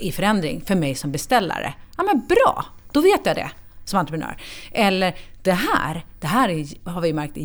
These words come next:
jätteviktigt för de som flyttar in. Eller det här är jätteviktigt för de, det här kontoret. Oavsett vilken ordning det är, eller hållbarhetsfrågan eller vad det är. Håll då, och då, nu kommer jag tillbaks till det här tjatet när jag säger,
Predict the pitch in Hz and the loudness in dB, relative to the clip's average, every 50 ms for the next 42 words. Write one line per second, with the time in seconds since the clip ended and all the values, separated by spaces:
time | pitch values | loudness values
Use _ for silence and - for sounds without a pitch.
0 | 147 151 170 180 254 - - - - 180 262 285 - - - - - - 190 165 | -6 -4 -2 0 0 0 -2 -2 -2 0 0 0 0 -4 -6 -6 -6 -4 -4 -2
1 | 147 165 147 - - - - - 147 - 180 208 - 359 359 285 165 131 - - | -2 -4 -4 -6 -8 -10 -12 -10 -8 -6 -4 -2 2 2 2 2 2 -2 -4 -6
2 | - - - 180 156 151 156 160 185 220 339 392 294 320 214 170 - - 180 185 | -10 -8 -6 -6 -6 -4 -4 -4 0 2 2 4 4 4 4 2 0 -2 -2 0
3 | 254 247 226 196 - - 170 160 156 151 156 - - 170 151 139 147 151 - 175 | 2 2 2 0 0 -2 -4 -2 -2 -2 -4 -6 -6 -6 -4 -4 -4 -4 -2 -2
4 | 170 - 277 311 262 170 - - - - - - - - - - - - - - | 2 2 2 2 2 0 -2 -4 -8 -12 -18 -20 -20 -20 -20 -20 -20 -20 -20 -20
5 | - - - - - - - - - - 285 302 - - - - - - 269 233 | -20 -20 -20 -20 -20 -20 -20 -18 -12 -10 -10 -10 -10 -12 -14 -4 0 2 4 4
6 | 208 180 165 - 262 - 269 277 269 - 247 247 240 240 214 190 175 175 170 160 | 4 4 2 0 -2 0 0 0 2 2 0 2 2 2 2 2 2 2 2 2
7 | 156 156 151 175 208 226 220 277 254 202 160 165 151 151 156 151 - - 190 175 | 0 2 2 2 4 6 6 6 6 4 4 2 0 0 0 -4 -2 -2 0 0
8 | 165 156 165 160 151 156 151 - 67 67 - - - - - - - - - - | 0 0 -2 -4 -4 -4 -4 -4 -6 -6 -6 -8 -12 -18 -20 -20 -20 -20 -20 -20
9 | - - - - - - - - - - 185 202 285 339 381 359 320 233 196 190 | -20 -20 -20 -20 -20 -20 -20 -18 -14 -6 0 4 6 6 8 8 8 6 6 4
10 | 175 170 180 - 214 202 247 277 269 262 302 302 294 - 370 339 262 208 196 185 | 4 4 2 2 2 2 2 4 6 6 4 4 2 2 2 4 4 4 4 4
11 | 170 170 - 170 - - 175 156 156 - - - - - - - 190 175 165 - | 4 2 0 -2 -4 -4 -4 -2 -2 -2 -4 -6 -10 -10 -6 -4 -2 -2 -2 -2
12 | - 190 160 160 - 170 - 165 165 165 - - - 165 165 - | -2 -2 -2 -2 -4 -6 -6 -6 -6 -4 -4 -4 -4 -4 -4 -6